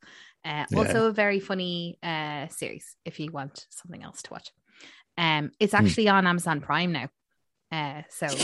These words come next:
Speaker 2: Is it?
Speaker 1: but
Speaker 2: Oh, very good.
Speaker 1: yeah, but it's only two series, and I think it's, like, three or four series it got to the end. Um, I'm just looking at here. So, Y: The Last Man? Um,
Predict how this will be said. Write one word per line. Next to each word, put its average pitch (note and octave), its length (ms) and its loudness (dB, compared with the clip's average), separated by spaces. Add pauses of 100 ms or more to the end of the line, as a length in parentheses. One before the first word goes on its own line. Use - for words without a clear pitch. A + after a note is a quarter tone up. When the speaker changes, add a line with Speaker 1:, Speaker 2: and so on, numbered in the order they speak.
(140)
Speaker 2:
Is F3 140 6
it? - 80 6 (140)
Speaker 1:
but D3 120 10
Speaker 2:
Oh, D3 40 12
very D3 140 12
good. A2+ 80 10
Speaker 1:
yeah, G#3 380 8 (160)
but F#3+ 120 0
it's G3 160 2
only A#3 180 4
two A#3+ 220 -2
series, A3 400 0
and F3 100 -2
I F3+ 60 -2
think A#3+ 320 -6
it's, - 340 -12 (100)
like, C4+ 180 -4 (160)
three C4+ 540 -8
or C4+ 160 -2
four C4+ 380 -4
series A3 800 -10
it G3+ 140 -12
got F#3 160 -8 (100)
to F#3 100 -14
the F3 140 -10
end. E3 260 -10 (140)
Um, D#3 440 -8 (960)
I'm C#4 160 6
just F#4+ 200 2
looking G#4+ 180 2
at B3 140 4
here. B3+ 580 4
So, G#3+ 640 6 (300)
Y: B3+ 300 6
The C#4 100 -2
Last - 260 2
Man? F3 440 -2 (560)
Um, F#3+ 680 6